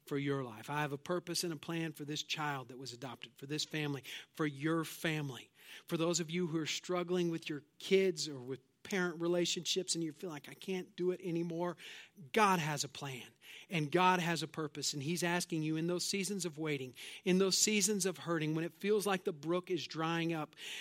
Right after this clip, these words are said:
to keep hanging on when you feel like you're just screaming, "Are we there yet? I can't go another hundred miles. I can't go another hour in this airplane. Are we there yet?" That there is a destination ahead of you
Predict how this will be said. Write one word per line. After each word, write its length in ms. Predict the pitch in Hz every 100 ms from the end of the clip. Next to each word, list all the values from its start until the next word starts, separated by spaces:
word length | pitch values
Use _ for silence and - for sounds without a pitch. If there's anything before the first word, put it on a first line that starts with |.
| -
to 100 | -
keep 520 | 156 - - 190 202 - - - -
hanging 580 | - 175 170 170 175
on 340 | 165 147 139 139
when 140 | 143
you 100 | 147
feel 300 | 139 - 185
like 280 | 151 143 139
you're 120 | 151
just 320 | 139 147 -
screaming, 600 | - - 180 190 180 170 170
"Are 260 | 165 170 185
we 200 | 165 165
there 440 | 135 156 165 170
yet? 720 | 151 123 131 160 165 - - - - - - -
I 200 | 135 165
can't 440 | - 185 180 185
go 500 | 143 165 180 180 156
another 360 | 139 139 139 139
hundred 400 | 139 143 127 120
miles. 500 | 123 127 123 - - - -
I 120 | - -
can't 400 | - 175 165 135
go 380 | 185 190 202
another 300 | 185 160 143 139
hour 320 | 143 143 139
in 80 | 135
this 180 | 131 147
airplane. 400 | 139 - 147 143
Are 220 | 147 156
we 180 | 160 165
there 480 | 139 180 180 175 175 - - -
yet?" 320 | 147 165 -
That 160 | 143
there 160 | 170 165
is 220 | 170 165
a 80 | 165
destination 1000 | 123 165 165 - 165 147 156 156 160 147 - - - -
ahead 260 | 131 147
of 160 | 151 135
you 240 | 165 170